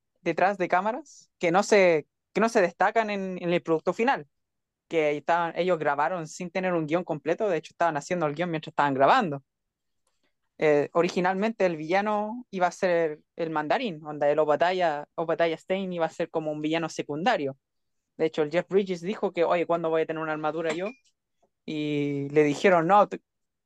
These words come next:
tú no vas a tener una armadura porque el villano es el mandarín". Y después ya cambiaron cosas del guión y es como, "Oye, al final sí vaya a tener una armadura". Y ahí el Jeff Bridges estuvo muy feliz. Digo, "Ya, es mi hora de brillar".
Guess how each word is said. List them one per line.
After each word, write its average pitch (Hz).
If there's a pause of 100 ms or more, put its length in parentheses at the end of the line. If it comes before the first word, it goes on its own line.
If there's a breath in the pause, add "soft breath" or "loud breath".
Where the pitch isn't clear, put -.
(140)
tú 180
no 175
vas 175
a -
tener 190
una 226
armadura 220
porque 170
el 156
villano 175
es 165
el 165
mandarín". 185 (760)
Y 170
después 175
ya 160 (220)
cambiaron 170
cosas 185
del 156
guión 202
y 185
es 180
como, 170
"Oye, 202 (340)
al 175
final 196 (100)
sí -
vaya 196
a -
tener 196
una 202
armadura". 156 (240)
Y 151
ahí 147
el 143
Jeff 151
Bridges 156
estuvo 147
muy 180
feliz. 170 (500)
Digo, 143
"Ya, 160
es -
mi 170
hora 165
de 156
brillar". 151